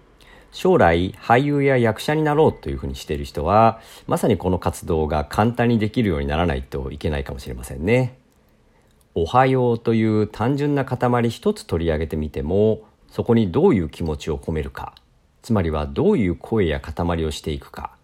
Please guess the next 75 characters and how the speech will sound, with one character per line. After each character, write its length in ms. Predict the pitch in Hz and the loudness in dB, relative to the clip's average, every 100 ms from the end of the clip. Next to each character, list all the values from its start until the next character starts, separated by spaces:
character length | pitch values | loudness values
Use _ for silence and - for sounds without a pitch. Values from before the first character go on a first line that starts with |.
| - - - - | -20 -20 -20 -20
そ 180 | - | -6
れ 100 | 110 | -2
が 160 | 156 147 | 0 0
重 160 | 101 98 | 0 2
要 160 | 90 | 2
で 120 | 73 | 0
す。 200 | 69 - - _ _ _ _ _ _ _ - _ _ | -4 -10 -20 _ _ _ _ _ _ _ -20 _ _
し 120 | - | -2
か 100 | 190 | -2
し、 380 | 185 123 123 120 | 0 2 2 2
そ 120 | 139 | 0
の 120 | 160 | 2
表 60 | 160 | 4
現 200 | 175 180 | 4 4
を 80 | 123 | 2
使 200 | - 127 | 0 -2
っ 100 | 123 | 0
た 120 | - | -2
人 240 | 131 - 95 | 0 0 2
が 340 | 85 92 90 80 | 4 4 2 0
ど 180 | 139 190 | 0 2
う 60 | |
い 60 | 123 | 2
う 100 | 87 | 0
気 140 | - | -2
持 140 | 95 87 | -4 -2
ち 140 | - | -2
を 80 | 80 | -4
込 140 | - | -2
め 120 | 92 | -2
た 120 | - 69 | -2 -8
の 80 | |
か、 320 | 67 - - - _ _ _ _ _ | -10 -12 -12 -16 _ _ _ _ _
つ 100 | - | 0
ま 100 | 131 | 2
り 100 | 101 | 2
は 100 | 82 | 2
ど 220 | 85 214 | 2 4
う 40 | 240 | 4
い 80 | |
う 60 | 107 | 4
意 80 | 101 | 2
味 120 | 95 | 2
を 60 | 78 | 0
表 300 | 101 98 95 | 2 2 2
現 80 | 85 | -2
し 40 | - | -2
た 120 | 76 | -4
も 100 | 76 | -4
の 80 | 73 | -4
な 100 | 67 | -6
の 120 | 64 | -8
か、 300 | - - - - _ _ | -12 -16 -18 -20 _ _
そ 160 | - 151 | -6 2
れ 100 | 214 | 4
が 100 | 240 | 4
分 200 | 220 214 | 4 4
か 100 | 220 | 2
る 120 | 220 | 4
よ 140 | 214 | 4
う 20 | 147 | 4
に 80 | 117 | 4
な 120 | 131 | 4
る 100 | 120 | 2
た 160 | - | 0
め 160 | 117 120 | 0 2
に 120 | 147 | 2
も 240 | 208 240 254 | 2 2 0
対 260 | 175 87 | 0 0
話 100 | 78 | 0
が 100 | 90 | -2
必 180 | 113 - | -4 -6
要 100 | 71 | -10
で 100 | - | -10
す。 240 | - - | -16 -20